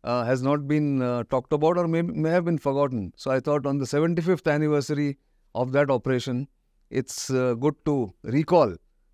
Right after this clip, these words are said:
uh, an important and a, uh, important and a vital operation which turned the tide in India's favor as far as control over Jammu and Kashmir and Ladakh was concerned.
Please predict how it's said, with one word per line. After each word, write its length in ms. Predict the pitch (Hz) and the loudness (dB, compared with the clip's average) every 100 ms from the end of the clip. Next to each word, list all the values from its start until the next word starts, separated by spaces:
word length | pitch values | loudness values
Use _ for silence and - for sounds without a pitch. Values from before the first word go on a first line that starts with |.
| - | -8
uh, 400 | 117 120 120 120 117 | -4 -2 0 -2 -2
an 160 | 135 | 0
important 720 | 135 131 160 160 180 160 - - | 0 4 2 4 0 -2 -10 -10
and 180 | 120 139 | -2 0
a, 300 | 139 135 127 - 107 - | 0 0 -4 -6 -12 -10
uh, 220 | 90 - 120 | -8 -6 -4
important 600 | 131 127 160 160 214 - _ 156 | -4 0 2 2 0 -2 _ -4
and 120 | 175 | -2
a 60 | |
vital 460 | 135 139 165 208 180 | 2 2 2 2 2
operation 480 | 123 143 143 202 214 _ _ _ | 2 0 0 -2 -4 _ _ _
which 400 | 143 170 - - | -4 -4 -4 -4
turned 380 | 170 190 208 196 | 2 4 4 2
the 100 | 175 | 2
tide 380 | 147 139 151 143 | 2 2 2 0
in 100 | 143 | 0
India's 380 | 139 135 131 - | 0 0 0 -2
favor 320 | 127 120 95 - _ _ | -2 0 -4 -10 _ _
as 140 | 113 - | -8 -2
far 180 | 139 | 0
as 200 | 135 131 | 2 0
control 460 | - 127 120 147 143 | -2 -2 -2 0 0
over 160 | 135 127 | 0 -2
Jammu 280 | 120 120 | -2 0
and 100 | 123 | 0
Kashmir 380 | 113 - 123 135 | -2 -4 -2 -2
and 260 | 117 131 127 | -2 0 0
Ladakh 300 | 120 123 120 | 2 0 -2
was 140 | 107 | -10
concerned. 360 | 104 82 64 | -10 -12 -12